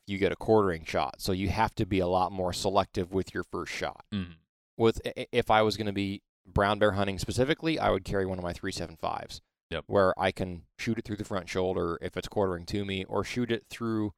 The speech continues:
Speaker 1: the diaphragm up through the lungs on a quartering away shot.
Speaker 2: Mm-hmm.
Speaker 1: You can't have that flexibility with a seven mag, but you can make it work in a pinch.
Speaker 2: Yep.
Speaker 1: And it's enough gun that,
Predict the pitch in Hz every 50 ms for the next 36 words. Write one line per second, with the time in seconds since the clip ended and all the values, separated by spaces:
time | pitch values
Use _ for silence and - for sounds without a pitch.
0 | _ _ _ _ _ _ _ _ - 101 90 95 92 98 101 101 95 - 101 95
1 | 92 87 87 - - 98 - - - - - 120 127 139 117 104 90 87 87 87
2 | 85 85 85 87 - - - _ - 95 90 85 85 - - 95 90 85 82 82
3 | 87 90 90 85 - - - - - - _ _ - - 95 90 87 82 - 101
4 | 104 - - 135 143 - - 113 113 131 131 131 113 107 117 107 - - - -
5 | 107 98 - - 98 104 113 113 107 101 98 92 87 - - 117 117 123 127 127
6 | 120 120 123 135 139 131 - _ _ _ _ _ - 101 - 143 139 117 104 -
7 | _ _ _ - 117 101 113 123 - 117 113 110 110 110 107 98 110 90 73 95
8 | 98 110 120 113 101 92 - - 107 92 90 - - - 110 95 80 - - -
9 | - _ _ _ _ _ - 87 80 95 120 127 127 120 117 110 - 120 113 -
10 | - 101 95 101 113 135 143 139 - - - 127 117 110 107 104 101 101 98 -
11 | _ _ _ _ _ - - 98 95 95 92 92